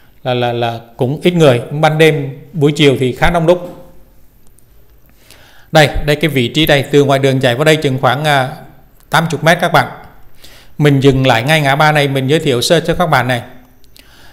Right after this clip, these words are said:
Trước mặt các bạn là cái con đường bên tay trái đó, là con đường hai B đó các bạn, chạy thông ra đường số bốn luôn á.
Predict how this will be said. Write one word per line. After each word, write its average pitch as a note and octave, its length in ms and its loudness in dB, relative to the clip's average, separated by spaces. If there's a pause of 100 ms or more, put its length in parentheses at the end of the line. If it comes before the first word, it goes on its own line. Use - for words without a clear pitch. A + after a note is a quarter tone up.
(140)
Trước E3+ 100 2
mặt D#3 160 0
các D#3 80 2
bạn C3 280 -2
là C3+ 160 0
cái D#3 80 -2
con D#3+ 240 0
đường C#3 220 2
bên D#3 160 -2
tay D#3 100 2
trái D#3+ 300 4
đó, G3 120 4 (100)
là C#3 100 -2
con D3+ 160 -2
đường C3+ 120 -2
hai D#3 180 0
B D#3+ 80 -2 (160)
đó E3 80 2
các E3+ 80 0
bạn, C3+ 200 2 (360)
chạy A#2+ 200 -2
thông D#3+ 240 0
ra D#3+ 80 -2
đường C#3+ 160 0
số E3+ 160 0
bốn E3+ 180 2
luôn E3+ 160 0
á. F3+ 160 2